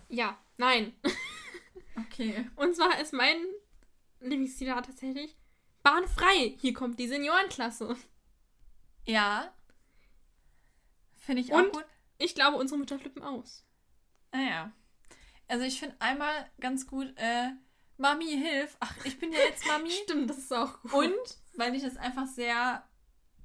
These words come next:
Speaker 2: es, es ist einfach so Mut, weißt du?
Speaker 1: Mhm.
Speaker 2: "Topsy hat es selten eilig, die trabt lieber." <laughs>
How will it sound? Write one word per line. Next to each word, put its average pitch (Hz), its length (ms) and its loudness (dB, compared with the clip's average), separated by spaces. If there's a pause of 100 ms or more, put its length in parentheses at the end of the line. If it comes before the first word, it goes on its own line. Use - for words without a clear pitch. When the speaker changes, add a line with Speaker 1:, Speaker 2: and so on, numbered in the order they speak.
(140)
Speaker 2:
es, - 300 -10
es 226 160 -10
ist - 340 -8
einfach 240 240 -6
so 233 200 -2
Mut, 226 540 2
weißt 214 320 -4
du? 262 240 -4
Speaker 1:
Mhm. 254 240 -4 (500)
Speaker 2:
"Topsy 294 300 -2
hat 240 80 0
es 254 80 -8
selten 247 260 -2
eilig, 233 400 -2
die 254 100 -2
trabt - 460 0
lieber." 196 520 -2
<laughs> - 60 -20